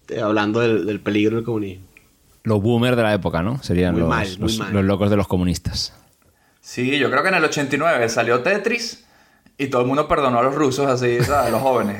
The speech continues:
Speaker 3: <laughs> Fue como que
Speaker 1: Sí, no, no, no, muy mal ahí, ¿eh?
Speaker 3: Grave error.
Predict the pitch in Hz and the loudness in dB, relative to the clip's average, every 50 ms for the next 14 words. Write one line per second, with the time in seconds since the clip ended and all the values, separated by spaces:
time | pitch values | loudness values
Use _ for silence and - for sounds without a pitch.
0 | - - 120 120 131 107 101 120 135 135 - - - 123 113 110 - - 113 107 | -2 -2 0 -2 -2 -2 -2 -2 0 0 0 -2 -2 -4 -4 -4 -4 -4 -4 -2
1 | 110 110 110 107 101 101 101 104 104 98 95 95 98 95 92 80 78 87 101 104 | -2 -2 -2 -4 -4 -4 -6 -8 -8 -10 -12 -12 -14 -16 -16 -16 -16 -14 -14 -12
2 | 101 - - - - - 101 101 110 113 110 113 117 117 101 90 92 117 151 - | -6 -2 -2 -2 -2 -2 -4 -4 -4 -2 -2 0 0 0 -2 -2 -4 -6 -6 -8
3 | - - - - - - - - - - - - _ - 107 107 123 123 117 113 | -10 -12 -12 -12 -12 -14 -16 -18 -20 -20 -20 -18 _ -8 -6 -2 -2 0 0 2
4 | 110 113 120 127 131 131 117 107 92 - | 2 2 0 0 0 0 0 0 -2 -4